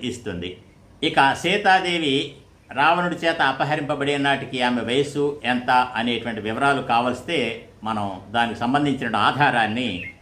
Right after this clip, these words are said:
అరణ్యకాండ నలభై ఏడవ సర్గంలో చూడవచ్చు. సీతాదేవిని అపహరించడానికి రావణుడు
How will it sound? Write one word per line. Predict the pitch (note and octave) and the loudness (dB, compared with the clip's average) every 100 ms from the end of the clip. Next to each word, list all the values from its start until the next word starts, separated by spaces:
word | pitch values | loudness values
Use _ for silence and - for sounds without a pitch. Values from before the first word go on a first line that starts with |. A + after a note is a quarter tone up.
| - | -8
అరణ్యకాండ | A2+ C#3+ D3+ C3 C3 A#2+ | -2 0 0 -2 -2 0
నలభై | A2 G#2+ B2+ C3 | 0 0 0 -2
ఏడవ | A2+ A2+ C3 B2 | 0 0 0 0
సర్గంలో | A#2 G2+ G#2+ G#2+ A#2+ | -2 -2 -2 -2 -2
చూడవచ్చు. | G2+ F2+ F2 E2+ - - - - - - - - | -4 -4 -6 -8 -18 -20 -20 -20 -20 -20 -10 2
సీతాదేవిని | E3+ A3 A3 G3+ F3 F3 F3 G3 | 2 4 6 4 4 -2 -2 0
అపహరించడానికి | C#3+ D3 E3+ F3 D#3+ D#3 C#3 C3 B2 - B2 B2+ - A2 | 0 0 -2 -2 -2 -2 0 0 -2 -4 -2 -2 -4 -4
రావణుడు | A#2+ C3+ E3+ F3 C3 D3 A#3+ C#4 | 2 4 2 0 -2 -4 -6 -8